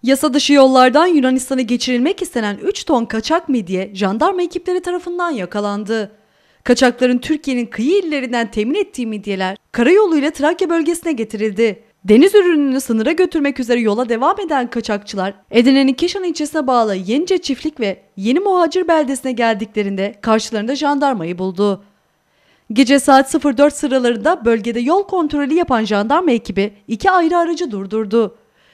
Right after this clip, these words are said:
Yapılan aramada yaklaşık üç ton kaçak midye ele geçirildi.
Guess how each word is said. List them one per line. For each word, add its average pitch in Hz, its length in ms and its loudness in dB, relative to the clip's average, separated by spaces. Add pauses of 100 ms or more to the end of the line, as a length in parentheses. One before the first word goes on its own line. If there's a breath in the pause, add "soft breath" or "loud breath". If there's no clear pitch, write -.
(120)
Yapılan 254 360 6
aramada 240 440 4
yaklaşık 247 640 -6
üç - 140 -6
ton 320 180 -2
kaçak 339 400 -4
midye 294 320 -2
ele 196 140 -4
geçirildi. 220 760 -2